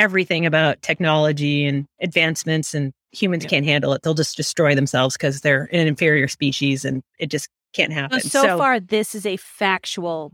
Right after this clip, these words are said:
Speaker 3: story.
Speaker 1: <laughs> Yeah, pretty much. Uh, yes. So this alien comes and assassinates Andrew Martin and basically takes over his body, because then his mission becomes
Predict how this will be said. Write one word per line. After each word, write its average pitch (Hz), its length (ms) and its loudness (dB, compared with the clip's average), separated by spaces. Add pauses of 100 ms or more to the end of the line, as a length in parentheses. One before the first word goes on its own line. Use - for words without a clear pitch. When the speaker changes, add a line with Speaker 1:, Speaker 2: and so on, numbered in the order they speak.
Speaker 3:
story. - 580 -8
Speaker 1:
<laughs> - 0 -
Yeah, 330 800 2 (840)
pretty 381 380 2
much. 320 540 -2 (960)
Uh, 269 200 2
yes. 269 460 2 (100)
So 240 280 0
this 247 260 -2
alien 330 360 2
comes 247 380 -2
and 202 340 -2 (260)
assassinates 220 760 -2
Andrew 202 260 -2
Martin 185 380 0
and 160 260 -4 (300)
basically 202 600 -2 (280)
takes - 260 -2
over 202 240 0
his 170 160 -6
body, 180 440 0
because 180 400 -6
then 208 200 4
his 220 200 0
mission 185 340 -2
becomes 160 640 -2